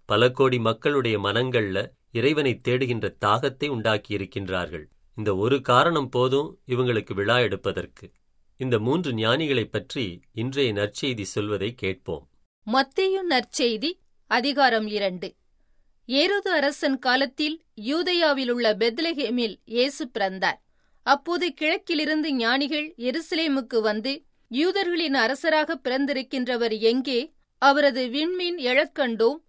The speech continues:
Speaker 2: அவரை வணங்க வந்திருக்கின்றோம்" என்றார்கள். இதை கேட்டதும் ஏரோது அரசன் கலங்கினான். அவன் எல்லா தலைமை குருக்களையும்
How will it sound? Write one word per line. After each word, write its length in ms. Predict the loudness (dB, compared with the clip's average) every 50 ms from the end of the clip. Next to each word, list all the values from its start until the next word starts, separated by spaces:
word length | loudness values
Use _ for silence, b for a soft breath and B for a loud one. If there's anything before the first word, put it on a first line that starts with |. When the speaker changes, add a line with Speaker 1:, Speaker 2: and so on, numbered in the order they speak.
| _ _ _
Speaker 2:
அவரை 360 | 2 4 4 4 4 4 2
வணங்க 420 | 2 2 0 0 0 0 -2 -2 0
வந்திருக்கின்றோம்" 880 | 0 0 -2 -2 -2 -4 -4 -4 -4 -4 -4 -2 -2 -2 -2 -2 -2
என்றார்கள். 640 | -2 -2 -4 -2 0 0 0 0 0 -2 -6 -8 -8 _ _ _ _ _ _ _ _ _ _
இதை 360 | -4 -2 0 0 0 -2 -2 -2
கேட்டதும் 680 | -2 -2 -2 -2 -4 -4 -2 0 -2 -2 -2 -6 -10 _ _ -8
ஏரோது 420 | -4 -2 0 0 0 0 0 2
அரசன் 580 | 2 2 2 2 0 -2 -4 -4 -4 -4 -4 -4 -2 -2
கலங்கினான். 540 | 0 0 0 -2 -2 -2 -2 -2 -4 -4 -6 _ _ _ _ _ _ _ _
அவன் 420 | _ 4 6 6 6 6 4 4 4
எல்லா 320 | 4 4 6 4 4 2
தலைமை 480 | 2 2 4 4 4 4 2 -2 -4 -4
குருக்களையும் 800 | -6 -6 -6 -6 -4 -2 0 0 0 0 0 -4 -6 -6 -10